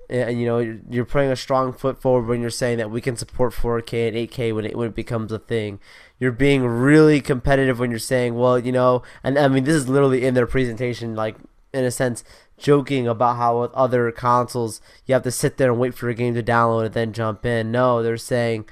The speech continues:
you can seamlessly, uh, change it, jump through your experiences, um, pretty quickly loading up these games. Like, they, they, they made a very strong first impression and, and, and very strong statements to be said from the beginning. So,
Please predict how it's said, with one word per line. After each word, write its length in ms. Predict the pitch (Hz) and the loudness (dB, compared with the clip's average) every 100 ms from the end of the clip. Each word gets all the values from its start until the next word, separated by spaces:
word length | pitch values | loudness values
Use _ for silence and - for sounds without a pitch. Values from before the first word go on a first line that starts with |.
| - - _ | -20 -20 _
you 160 | 123 135 | -2 0
can 160 | 131 | -2
seamlessly, 880 | 110 - 147 139 127 120 - 120 110 - _ _ | -4 -2 0 2 0 -2 -4 -6 -8 -12 _ _
uh, 180 | 113 110 | -6 -6
change 440 | - - 127 117 | -6 -4 -4 -4
it, 140 | 110 - | -10 -4
jump 260 | 135 123 | -2 -2
through 160 | 127 120 | -4 -6
your 120 | 110 | -4
experiences, 920 | 113 - - 123 117 107 - 113 104 - - _ - | -6 -8 -8 -6 -4 -8 -8 -8 -10 -18 -20 _ -12
um, 320 | 107 107 101 - | -8 -8 -10 -6
pretty 180 | 117 | -4
quickly 380 | 117 123 113 113 | 0 -2 -2 -4
loading 300 | 110 110 110 | -4 -4 -4
up 160 | 110 110 | -6 -8
these 200 | 107 101 | -14 -12
games. 540 | - 113 110 104 - _ - _ - | -6 -4 -4 -8 -14 _ -20 _ -4
Like, 320 | 123 117 _ _ _ _ | -4 -4 _ _ _ _
they, 240 | 123 143 139 | 0 2 2
they, 720 | 120 135 156 160 156 139 - | 0 0 2 0 -2 -6 -8
they 140 | 131 | -4
made 160 | 127 131 | -2 -2
a 60 | 113 | 0
very 240 | 123 143 | 0 0
strong 440 | - - 131 131 | -2 2 2 2
first 300 | 127 127 123 | -2 -4 -4
impression 640 | 123 - 120 117 - 113 107 | -8 -2 -2 -2 -4 -6 -4
and, 180 | 110 - | -8 -8
and, 240 | 107 - | -12 -10
and 160 | 110 107 | -10 -6
very 160 | 117 | -6
strong 360 | 117 - 120 113 | -6 -4 -4 -6
statements 500 | - 123 110 113 - | -8 -8 -6 -10 -10
to 100 | 110 | -12
be 80 | 107 | -12
said 320 | - 113 107 | -6 -6 -6
from 140 | 107 | -12
the 80 | 101 | -14
beginning. 600 | - - 147 156 160 156 - - - _ | -14 -4 -2 0 -2 -6 -14 -20 -20 _
So, 600 | - - 123 117 117 | -8 0 2 2 0